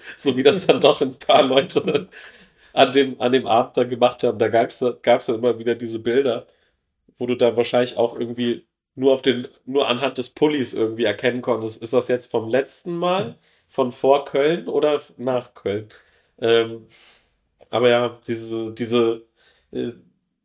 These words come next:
für, zu, für sein Abschiedsspiel, aber als er da zwei zweiundzwanzig, glaub ich, sein Abschiedsspiel gemacht hat, ähm, äh, da gab's ja dieses geile Doppeltrikot.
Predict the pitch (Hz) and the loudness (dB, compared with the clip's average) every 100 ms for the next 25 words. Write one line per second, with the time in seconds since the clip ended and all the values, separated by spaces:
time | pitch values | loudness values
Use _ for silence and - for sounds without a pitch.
0 | _ _ _ - 135 123 - 123 - 127 | _ _ _ -10 -6 -4 -6 -8 -4 -2
1 | 123 - 170 - 156 - - 113 104 104 | -2 -2 -6 -8 -8 -10 -4 -4 -2 0
2 | 110 101 104 - 107 110 107 107 104 - | 0 0 -4 -4 -4 -2 -2 -4 -6 -6
3 | 107 107 107 110 104 - - 113 165 - | -4 -2 -2 -2 -6 -10 -6 -6 -6 -8
4 | 151 156 156 - 135 135 127 - - 127 | -10 -10 -10 -8 -6 -6 -6 -6 -10 -10
5 | - 143 143 135 - 135 135 _ _ _ | -10 -8 -8 -8 -8 -8 -10 _ _ _
6 | _ _ _ 123 117 113 113 - _ _ | _ _ _ 2 4 2 -4 -20 _ _
7 | - - 113 107 101 113 123 - 120 117 | -20 -6 -4 -2 -2 -2 0 -2 -2 -4
8 | - 110 123 127 - _ _ _ _ - | -2 0 2 0 -4 _ _ _ _ -2
9 | 135 151 131 - - 117 127 127 147 | 0 2 0 -2 -8 -6 -2 -4 -4